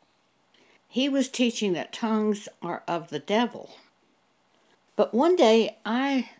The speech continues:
was reading in the Bible, and I saw a scripture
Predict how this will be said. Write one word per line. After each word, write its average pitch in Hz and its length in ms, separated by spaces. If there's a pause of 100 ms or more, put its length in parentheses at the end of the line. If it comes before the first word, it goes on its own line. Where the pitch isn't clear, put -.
(140)
was 196 300
reading 208 540
in 185 160
the 156 80
Bible, 165 580 (1120)
and 165 300 (160)
I 240 240
saw 160 560 (1200)
a 180 100
scripture 214 920